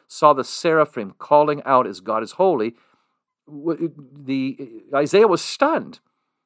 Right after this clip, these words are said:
He's, uh, "Woe is me, I, I'm a, a dead man. I,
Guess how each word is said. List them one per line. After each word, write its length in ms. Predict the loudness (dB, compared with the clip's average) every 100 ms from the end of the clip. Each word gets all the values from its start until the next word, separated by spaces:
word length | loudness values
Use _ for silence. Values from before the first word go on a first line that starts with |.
| _
He's, 140 | -12 -8
uh, 120 | -6
"Woe 260 | 2 4 4
is 120 | 2
me, 260 | 0 0 4
I, 520 | 4 4 2 0 0
I'm 200 | -4 -10
a, 320 | -12 -12 -12 -10
a 40 |
dead 280 | -2 -2 -2
man. 220 | -8 -8
I, 200 | -10